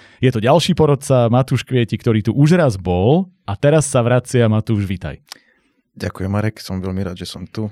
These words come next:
Speaker 2: Veľmi
Speaker 1: Ty
Speaker 2: ma mrzí, že nemáme kameru dnes, lebo ani ty si mi to nepovedal, čo ma šokuje, ale dosť som schudol.
Speaker 1: A ja som to chcel povedať, akože
Speaker 2: A
Speaker 1: vyzeráš výborne, ale nechával som si to na mikrofón
Speaker 2: Je
Speaker 1: až.
Speaker 2: mi to, je mi to veľmi ľúto, že to neprišlo skôr, ale áno, ďakujem.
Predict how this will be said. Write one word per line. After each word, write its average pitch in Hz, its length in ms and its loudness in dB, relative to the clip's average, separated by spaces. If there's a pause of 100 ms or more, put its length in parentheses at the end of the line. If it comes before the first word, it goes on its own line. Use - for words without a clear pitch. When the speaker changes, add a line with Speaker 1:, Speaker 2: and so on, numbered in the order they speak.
Speaker 2:
Veľmi 104 140 -2
Speaker 1:
Ty 107 100 4
Speaker 2:
ma 104 140 -2
mrzí, 107 280 -4
že 98 120 -6
nemáme 98 260 -4
kameru 95 420 -6
dnes, 101 360 -4
lebo 90 560 -6
ani 82 200 -6
ty - 160 -16
si - 120 -12
mi 90 80 -4
to 90 160 -6
nepovedal, 90 400 -4
čo - 160 -12
ma 85 80 -8
šokuje, 95 520 -8
ale 87 240 -8
dosť - 440 -14
som - 240 -12
schudol. 82 480 -12 (500)
Speaker 1:
A 131 80 2
ja 139 80 6
som 180 160 2
to 170 160 2
chcel 139 160 0
povedať, 120 320 2
akože 113 240 2
Speaker 2:
A - 80 0
Speaker 1:
vyzeráš 127 240 2
výborne, 123 320 2
ale 117 160 2
nechával 120 240 0
som 113 160 -2
si - 80 -8
to 117 80 0
na 101 80 0
mikrofón 98 480 -4
Speaker 2:
Je 107 80 -4
Speaker 1:
až. - 20 -4
Speaker 2:
mi 110 80 -4
to, 107 220 -6
je 98 80 -4
mi 95 80 -8
to 95 160 -12
veľmi 90 240 -12
ľúto, 92 240 -16
že 87 160 -14
to 87 80 -16
neprišlo 87 320 -14
skôr, 127 320 -4
ale 131 240 2
áno, 113 240 -4
ďakujem. 101 400 -10